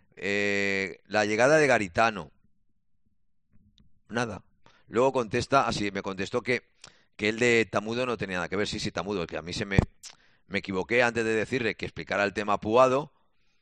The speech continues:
eh, me salió no sé por qué Tamudo. Y ahí él aprovechó para decir, "No, yo de Tamudo no, no sé nada porque yo no estoy aquí, no estaba aquí". Le dije, "No, perdón, no me refería a Tamudo, me refería a Puado".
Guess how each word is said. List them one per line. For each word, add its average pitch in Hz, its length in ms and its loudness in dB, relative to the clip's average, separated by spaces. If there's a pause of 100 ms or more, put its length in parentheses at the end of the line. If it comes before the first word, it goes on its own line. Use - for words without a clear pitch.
(400)
eh, 92 160 -6
me 90 300 -10
salió 92 260 -4
no 95 60 -6
sé 95 100 -6
por 87 140 -4
qué 95 100 0
Tamudo. 98 540 -2
Y - 160 -16
ahí 90 360 -6 (120)
él 87 180 -2
aprovechó 98 720 -2 (600)
para 101 120 -4
decir, 104 140 -6
"No, 123 100 -4
yo 123 140 -4
de 139 100 0
Tamudo 131 400 0
no, 110 300 -6
no 98 120 -8
sé 104 140 -6
nada 110 220 -2
porque 92 200 -6
yo 92 80 -6
no 101 80 -6
estoy 95 220 -6
aquí, 78 180 -10
no 90 100 -8
estaba 95 220 0
aquí". 90 300 -8 (540)
Le 90 100 -4
dije, 87 160 -4
"No, 104 160 0
perdón, 90 320 -2
no 92 80 -4
me 95 140 -4
refería 87 420 -2
a 82 60 -2
Tamudo, 92 320 -4
me 82 100 -6
refería 78 280 -4
a - 60 -10
Puado". 90 400 -4